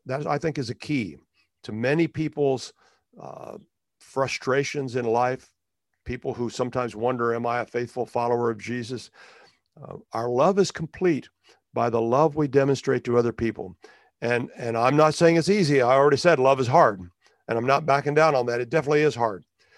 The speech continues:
But we need to realize that God completes his love in us by how we treat other people.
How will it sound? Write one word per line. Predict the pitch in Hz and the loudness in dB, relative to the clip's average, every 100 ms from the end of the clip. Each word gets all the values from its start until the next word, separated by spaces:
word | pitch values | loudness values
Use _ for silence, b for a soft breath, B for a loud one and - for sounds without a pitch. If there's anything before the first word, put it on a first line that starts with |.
| b b _ _ - | b b _ _ -6
But | 135 156 | -6 -2
we | 143 175 | -2 0
need | 165 | 0
to | 139 | 0
realize | 165 143 135 117 | 2 4 2 0
that | 120 - | -6 -4
God | 120 139 | -4 -4
completes | - 123 139 135 - | -6 -6 -2 -4 -2
his | 131 113 | -4 -2
love | 127 127 | -2 0
in | 120 120 | 0 0
us | 131 110 - - _ _ _ _ _ _ _ _ | -2 -2 -8 -16 _ _ _ _ _ _ _ _
by | - 107 | -6 -4
how | 117 123 | -4 -4
we | 120 120 104 85 _ _ _ | -4 -4 -8 -14 _ _ _
treat | - 123 117 | -10 -8 -8
other | - 101 104 | -12 -10 -8
people. | 120 117 - - | -8 -10 -14 -20